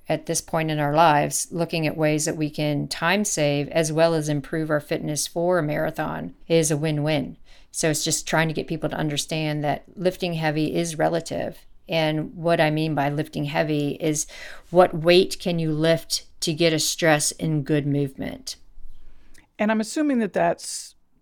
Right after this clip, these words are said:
Speaker 2: what you just laid out is true for all levels of athletes, not just pro or elite and
Speaker 1: Oh,
Speaker 2: or
Speaker 1: yeah.
Speaker 2: experienced, but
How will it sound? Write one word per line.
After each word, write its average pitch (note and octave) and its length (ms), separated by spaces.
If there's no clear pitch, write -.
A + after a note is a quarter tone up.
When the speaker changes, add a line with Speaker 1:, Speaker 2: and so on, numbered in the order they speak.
Speaker 2:
what G3 180
you F#3 60
just - 260
laid F3+ 160
out E3 220
is D#3 160
true F3+ 380
for D#3 480
all F#3 200
levels C#3+ 380
of D3+ 140
athletes, D3 440
not F3 180
just - 260
pro E3 360
or D#3 220
elite D#3+ 440
and E3 240
Speaker 1:
Oh, C4+ 80
Speaker 2:
or A3+ 60
Speaker 1:
yeah. A3 120
Speaker 2:
experienced, G3+ 720
but - 160